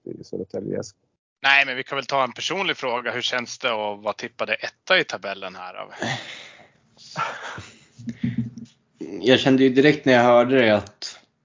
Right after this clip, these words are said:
Speaker 3: det spelar ingen roll hur två till tretton, eh, två till fjorton ser ut. Jag var nöjd med hans tips ändå. Eh,
Speaker 1: <laughs>
Speaker 3: det är skönt, för jag, jag kände att jag kanske är lite för optimistisk som hade satt S S K trea, men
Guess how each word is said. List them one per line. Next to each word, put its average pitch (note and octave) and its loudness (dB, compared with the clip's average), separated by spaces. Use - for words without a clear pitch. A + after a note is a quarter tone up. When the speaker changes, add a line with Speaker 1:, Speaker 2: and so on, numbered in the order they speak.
Speaker 3:
det A2+ -8
spelar A#2+ -2
ingen A#2 2
roll A#2+ 2
hur G#2+ -2
två A#2 -4
till G2+ -8
tretton, - -4
eh, B2 2
två C3 0
till B2+ -2
fjorton A#2+ 2
ser A2+ -2
ut. G2+ -2
Jag A2 2
var A2+ 2
nöjd A2+ 2
med G#2+ 4
hans G#2+ 0
tips - -2
ändå. A#2 -2
Eh, A2 0
Speaker 1:
<laughs> D3 6
Speaker 3:
det C#3 6
är C#3 6
skönt, A2+ 2
för A2 -6
jag, G#2+ 4
jag A2+ 2
kände A#2 2
att A2+ -4
jag A2+ 0
kanske A#2+ 0
är G#2+ -6
lite A2+ -4
för A#2+ 4
optimistisk G#2 -2
som G2+ -6
hade F#2+ -6
satt G2+ -4
S G2+ -4
S G#2 -10
K A2 -4
trea, A2 2
men G2 -6